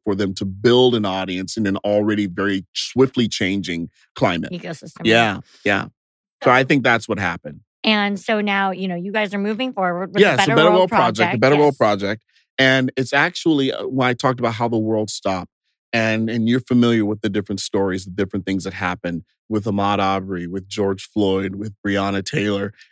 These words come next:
Speaker 1: and there's so many others. And we're getting daily, we get, um, we get updates on the different things that are still taking place, um, in the world. And what happened, people s-, actually, I think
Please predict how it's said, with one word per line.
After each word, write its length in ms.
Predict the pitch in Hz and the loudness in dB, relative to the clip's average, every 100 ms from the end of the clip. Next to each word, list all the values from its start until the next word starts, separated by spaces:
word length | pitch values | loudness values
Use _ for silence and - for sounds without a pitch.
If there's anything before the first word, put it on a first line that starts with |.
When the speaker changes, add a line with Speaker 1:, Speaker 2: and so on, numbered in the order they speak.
| - | -2
Speaker 1:
and 100 | 117 | 2
there's 180 | 120 - | 2 2
so 120 | 120 | 2
many 260 | 113 107 | 2 2
others. 380 | 104 101 101 95 | 2 2 0 -2
And 140 | 104 101 | -4 -2
we're 120 | 107 | -4
getting 540 | 98 110 107 104 98 | 0 0 2 -2 -4
daily, 420 | 98 110 110 101 | -2 2 2 0
we 200 | 95 110 | -2 -2
get, 320 | 104 107 98 - _ _ - | 0 0 0 -2 _ _ -4
um, 340 | 101 95 95 | -2 0 -2
we 140 | 104 113 | -2 0
get 200 | 117 - | 0 0
updates 640 | 110 110 110 95 92 - _ _ 110 | -2 -2 -4 -4 -6 -10 _ _ -2
on 280 | 101 101 101 | 0 0 -2
the 60 | |
different 420 | 95 110 110 104 - | -2 -4 -2 -4 -2
things 220 | 101 95 | -2 -2
that 80 | 95 | -6
are 40 | |
still 300 | 95 - 107 | -6 -2 -2
taking 380 | 101 110 98 98 | -2 -4 -4 -6
place, 480 | - 104 95 98 - _ _ - | -4 -2 -2 -4 -10 _ _ -2
um, 480 | 107 95 95 92 - | 0 0 -2 -6 -4
in 140 | 107 | 0
the 80 | 107 | 2
world. 440 | 107 120 139 113 107 | 2 4 4 2 0
And 200 | 104 104 | -4 -4
what 120 | 113 | -6
happened, 580 | 113 127 170 156 131 110 _ _ _ _ | -2 0 0 0 0 -2 _ _ _ _
people 340 | - 165 175 165 | 0 0 4 2
s-, 180 | - - | 2 -4
actually, 640 | 127 123 - 131 110 107 - | -2 -2 -2 0 0 0 -4
I 60 | 117 - | -8 -2
think 200 | 127 117 | -2 -2